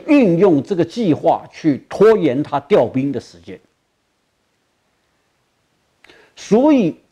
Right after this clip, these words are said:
一度薛岳对于谁，对于胡琏是非常非常的不谅解。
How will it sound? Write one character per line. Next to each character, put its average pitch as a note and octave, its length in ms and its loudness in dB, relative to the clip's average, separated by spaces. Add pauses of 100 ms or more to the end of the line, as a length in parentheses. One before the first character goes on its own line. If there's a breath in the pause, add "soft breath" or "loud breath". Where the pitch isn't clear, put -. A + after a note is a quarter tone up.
一 C4+ 120 2 (220)
度 A#3 260 2
薛 C4 360 -2
岳 B3 280 2
对 A#3+ 260 0
于 C#3 420 0
谁， D3 320 -6 (220)
对 B3 140 0
于 G3+ 140 -2
胡 A3 440 -2
琏 F#3 260 0
是 F3+ 240 -6
非 B3 400 -4
常 D3+ 320 -6
非 F#3 260 -4
常 A#2+ 260 -8
的 B2+ 60 -4
不 A#2+ 140 -6
谅 B2 240 -4
解。 - 100 -20